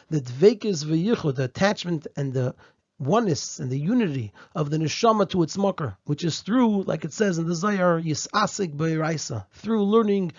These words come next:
and occupying oneself in Torah. And therefore the hint to the revelation of the level of Yechidah is in the word Lekoyach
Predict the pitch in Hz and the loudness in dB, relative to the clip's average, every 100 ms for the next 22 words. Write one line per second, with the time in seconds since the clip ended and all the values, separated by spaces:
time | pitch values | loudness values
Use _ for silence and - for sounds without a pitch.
0 | - _ 160 175 220 214 180 190 170 170 | -18 _ -6 -2 0 0 0 0 0 -2
1 | 170 160 165 180 170 135 - - - - | -4 -4 4 6 6 0 -4 -20 -16 -4
2 | 147 220 247 196 160 147 226 196 175 160 | 0 0 2 0 2 4 4 2 0 0
3 | 156 139 185 226 - 120 101 - - - | -2 2 2 2 0 -8 -10 -14 -20 -4
4 | 160 156 151 220 208 196 151 147 - 226 | 0 2 4 4 4 0 0 -4 -2 0
5 | 196 175 156 - _ _ 175 170 170 170 | 2 0 -4 -12 _ _ 0 2 2 4
6 | 226 214 170 175 165 - 240 247 202 147 | 6 6 6 2 0 2 6 6 6 0
7 | - | -6